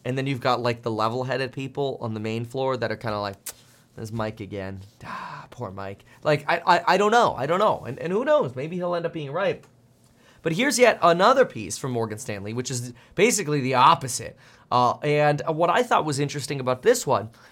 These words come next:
a-, and I, I try to read everything, right? I try to read the bear case, and I try to read the bull case.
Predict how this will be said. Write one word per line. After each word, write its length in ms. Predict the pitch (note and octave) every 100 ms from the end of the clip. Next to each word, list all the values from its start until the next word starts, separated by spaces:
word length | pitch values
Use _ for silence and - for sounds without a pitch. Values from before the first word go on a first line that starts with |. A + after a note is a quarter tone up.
| - -
a-, 220 | D#3+ -
and 120 | F3+
I, 140 | G3+ -
I 120 | G3
try 240 | - C4+
to 80 | C4
read 180 | G3 F3+
everything, 440 | E3+ D#3+ A#2+ G#2+
right? 240 | E2+ D3 F3+
I 80 |
try 240 | C3 D#3+ F3
to 80 | D#3
read 380 | C3 D3 C3+
the 60 | A2
bear 320 | F2+ D#3+ G3+
case, 340 | G#3 G#3 G3 D#3
and 60 |
I 40 | C3
try 220 | - G3+
to 80 | A3+
read 160 | A3
the 60 | E3+
bull 240 | F3 A3+
case. 320 | A3+ D3 B2+